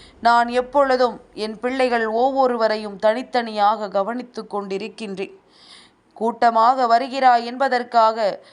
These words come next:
பொத்தாம் பொதுவாக அப்பன் எல்லோரையும் ஆசீர்வதிப்பது கிடையாது. யார் மனதில் என்ன இருக்கின்றது, எந்த பிள்ளை எந்த பிரச்சனையோடு வருகின்றது,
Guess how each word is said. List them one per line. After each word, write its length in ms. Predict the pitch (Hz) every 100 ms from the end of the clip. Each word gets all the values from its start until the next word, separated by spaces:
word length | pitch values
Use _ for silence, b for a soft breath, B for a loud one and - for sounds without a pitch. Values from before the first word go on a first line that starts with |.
| B
பொத்தாம் 500 | - 214 - 226 208
பொதுவாக 440 | 208 220 233 220 214 214
அப்பன் 340 | 214 233 226
எல்லோரையும் 640 | 214 254 269 226 220 202 196
ஆசீர்வதிப்பது 800 | 233 247 226 196 214 - 208 190
கிடையாது. 540 | 196 226 226 190 185 - _ b b -
யார் 360 | 196 214 214 208
மனதில் 380 | 202 233 233 208
என்ன 160 | 214 247 220
இருக்கின்றது, 640 | 220 208 233 214 202 196 - b b -
எந்த 300 | 208 220 240
பிள்ளை 320 | 233 226 233 214 208
எந்த 220 | 226 247
பிரச்சனையோடு 760 | 202 214 214 220 208 202 208 208
வருகின்றது, 600 | 190 202 226 202 190 185